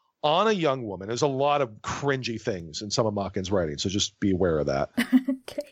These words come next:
Speaker 1: Where she is allowed to see the great god Pan,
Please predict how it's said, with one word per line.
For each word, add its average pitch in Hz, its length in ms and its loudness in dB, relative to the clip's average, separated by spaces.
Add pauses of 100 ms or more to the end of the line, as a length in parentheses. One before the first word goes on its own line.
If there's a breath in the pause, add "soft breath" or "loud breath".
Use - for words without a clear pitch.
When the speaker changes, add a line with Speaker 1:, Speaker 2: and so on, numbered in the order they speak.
Speaker 1:
Where 165 280 2
she 196 360 2
is 220 120 2
allowed 180 540 2
to 170 140 -2
see 156 800 -2
the 147 120 0
great 147 380 0
god 143 380 2
Pan, 160 560 -2